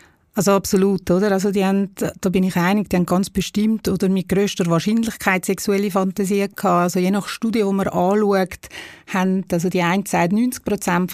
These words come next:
der Menschen haben sexuelle Fantasien. Und da gibt's noch kanadische, die sagt, äh, sechzig Prozent der Frauen und achtzig Prozent der Männer haben sexuelle Fantasien. Aber also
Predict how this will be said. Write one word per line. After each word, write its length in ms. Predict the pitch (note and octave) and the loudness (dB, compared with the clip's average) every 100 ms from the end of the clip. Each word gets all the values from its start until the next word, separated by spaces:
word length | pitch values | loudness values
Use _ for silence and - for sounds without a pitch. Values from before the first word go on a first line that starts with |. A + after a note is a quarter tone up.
| F#3 | -2
der 80 | F3+ | 0
Menschen 400 | E3+ F3+ G3 F#3 | 0 0 -2 -4
haben 140 | F3 | -4
sexuelle 480 | F#3 - F#3+ F3+ F#3 | -6 -6 -2 -2 0
Fantasien. 720 | F3+ F3 F#3+ F3+ F#3 F#3 F3+ - - - - | -2 -2 -4 -2 0 0 -2 -8 -20 -12 -6
Und 140 | F3 | -4
da 40 | |
gibt's 220 | F#3 F3 - | -4 -4 -2
noch 120 | F3 | -4
kanadische, 680 | - E3+ D#3+ F3 F#3+ F#3 F3 | 0 2 2 2 0 0 0
die 140 | F3 | 0
sagt, 500 | E3+ D#3+ D#3+ E3+ - | 0 0 0 -2 -4
äh, 540 | F3 E3 E3 E3 E3+ D#3+ - - - - | -2 0 0 0 0 -4 -12 -20 -20 -8
sechzig 380 | F3 F3 - | -2 -2 -2
Prozent 480 | - F3+ - E3+ E3 F3+ | -6 -4 0 0 0 -2
der 160 | F3+ E3+ - | 0 -2 -4
Frauen 500 | - E3+ F#3+ A#3+ A3+ | -2 2 4 2 0
und 140 | G3+ | 0
achtzig 300 | F3 - - | 0 -2 -10
Prozent 440 | G3 F3+ F3 E3 | -10 -4 -4 -2
der 80 | E3 | -2
Männer 340 | D#3+ F#3+ F#3 C#3 | 0 2 0 -2
haben 160 | D#3 D3+ | -4 -6
sexuelle 480 | - - D#3 D#3 D#3+ | -8 -8 -6 -4 -4
Fantasien. 500 | D3 D3 D#3+ D#3 C#3 | -6 -6 -6 -6 -4
Aber 220 | D3 E3+ | -2 0
also 240 | F3 F3+ | 2 0